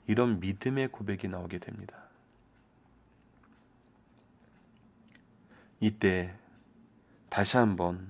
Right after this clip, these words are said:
우리 어제와 비슷한 사건이 또 이루어져요. 그런데 이 내용에, 어제와 연결해서 우리가 동일하게 살펴볼 말씀이 뭐냐면,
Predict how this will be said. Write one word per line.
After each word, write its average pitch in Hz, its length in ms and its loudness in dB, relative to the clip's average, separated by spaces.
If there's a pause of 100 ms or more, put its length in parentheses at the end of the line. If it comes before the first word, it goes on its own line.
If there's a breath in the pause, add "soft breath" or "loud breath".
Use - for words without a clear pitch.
우리 104 260 0
어제와 101 480 6
비슷한 92 600 -4
사건이 95 460 -4
또 95 100 -2
이루어져요. 87 420 -6 (1500 loud breath)
그런데 101 640 2 (260)
이 151 240 6
내용에, 107 380 8
어제와 120 580 8
연결해서 107 380 2
우리가 101 200 2
동일하게 127 500 6
살펴볼 110 480 -2
말씀이 98 440 0
뭐냐면, 92 640 -4